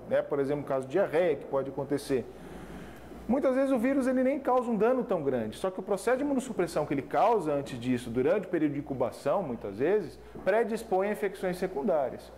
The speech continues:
E se um animal já tiver o problema em infecções secundárias que estão ali atuando, e ele ser infectado por um vírus, que isso geralmente é frequente, né, que isso é muito possível, principalmente em animal imunocompetente,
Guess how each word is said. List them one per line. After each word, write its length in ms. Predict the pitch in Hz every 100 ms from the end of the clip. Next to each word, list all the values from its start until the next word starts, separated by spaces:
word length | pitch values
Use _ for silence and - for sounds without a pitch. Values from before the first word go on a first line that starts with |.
| - - -
E 80 | 208
se 180 | - 320
um 160 | 330
animal 480 | 311 262 202 160 127
já 240 | 127 214
tiver 500 | 269 302 226 175 170
o 60 | 143
problema 540 | - 147 131 127 120
em 120 | 117 120
infecções 480 | 123 135 - 135
secundárias 680 | 127 139 123 110 135 190 147
que 100 | -
estão 400 | 131 - 196 214
ali 180 | 151 127
atuando, 580 | 117 - 120 170 220 - - - -
e 60 | 143
ele 100 | 294
ser 180 | - 208
infectado 480 | 220 208 - 160
por 140 | - 135
um 40 |
vírus, 200 | 131 139
que 100 | -
isso 200 | 151 143
geralmente 360 | 135 151 139 143
é 60 |
frequente, 680 | 127 123 - 147 220 220 - - -
né, 160 | 117 156
que 120 | 110 - 151
isso 180 | 151
é 20 | 135
muito 340 | 127 208 208
possível, 300 | 160 147 147
principalmente 460 | 180 196 180 170 156
em 20 |
animal 260 | 147 143 139
imunocompetente, 920 | 143 135 127 123 113 143 208 214